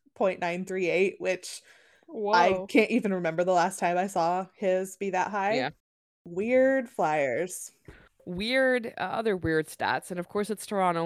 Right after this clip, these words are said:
Speaker 3: We're sor-, we're so sorry, Steve Dangle, but, like, this blew my entire mind. Like, this is, so, um, the last time the Coyotes failed to earn at least a point while playing in Toronto was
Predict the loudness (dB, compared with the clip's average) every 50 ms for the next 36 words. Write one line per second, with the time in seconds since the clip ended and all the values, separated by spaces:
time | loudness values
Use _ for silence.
0 | -2 -4 -6 -6 -4 -2 -2 -2 -2 -6 -10 -8 -8 -8 -8 -8 -6 -4 -2 -2
1 | -2 -4 -8 -14 -8 -6 -2 0 0 0 0 -2 -6 -6 -8 -6 -4 -2 -2 -2
2 | 0 0 0 -2 -2 -2 -2 0 2 0 0 0 -4 _ _ _ _ _ _ _
3 | _ _ _ _ _ _ _ _ _ _ _ _ _ _ _ _ _ _ -6 0
4 | 0 0 0 0 -4 -6 -2 0 0 0 0 -2 -4 -6 -6 -10 -10 -8 -6 -4
5 | -2 -2 -2 -4 -6 -8 -8 -8 -10 -10 -6 -6 -6 -2 -2 -2 -2 -2 -6 -8
6 | -8 -10 _ _ _ _ _ _ _ _ _ _ _ -8 -2 0 2 2 2 2
7 | 0 -2 -2 -2 0 0 0 -2 -4 -6 -8 -8 -4 -2 0 0 0 0 -2 -4
8 | -4 -4 -2 -2 -2 -6 -6 -4 -2 0 0 2 0 0 -2 -2 -6 -6 -6 -2
9 | 0 2 2 0 -2 -4 -6 -2 -2 0 0 0 -2 -4 -4 -4 -4 -4 -4 -6
10 | -6 -6 -4 -2 0 0 0 0 -2 -4 -6 -6 -4 -2 -2 -2 0 0 -2 -4
11 | -6 -4 -2 2 2 2 2 0 -2 -2 -2 -4 -4